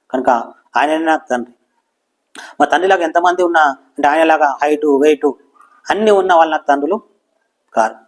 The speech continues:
ఆయన వాళ్ళ అన్ని రకాల, భూమి మీద ఒక మాట ఉంది ఏమంటే, ఒక మనిషిని పోలిన మనుషులు ఏడుగురు ఉంటారని. అంటే ఆ ఏడుగురు నా తల్లికి భార్య, భర్తలు అవుతారు, ఇంకొక ఆరుగురు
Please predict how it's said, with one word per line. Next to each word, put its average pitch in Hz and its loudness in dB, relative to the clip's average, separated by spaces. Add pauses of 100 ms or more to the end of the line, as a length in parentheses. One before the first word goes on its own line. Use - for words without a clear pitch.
(420)
ఆయన 170 2
వాళ్ళ 170 4
అన్ని 156 -4
రకాల, 175 -2 (320)
భూమి 185 2
మీద 190 4
ఒక 165 0
మాట 156 0
ఉంది 156 -4
ఏమంటే, 139 -4 (600)
ఒక 160 0
మనిషిని 175 -2
పోలిన 190 2
మనుషులు 165 0
ఏడుగురు 160 0
ఉంటారని. 147 0 (640)
అంటే 160 0
ఆ - 4
ఏడుగురు 180 2
నా 170 4
తల్లికి 160 -4
భార్య, 151 2
భర్తలు 151 0
అవుతారు, 151 -6
ఇంకొక 147 -8
ఆరుగురు 156 0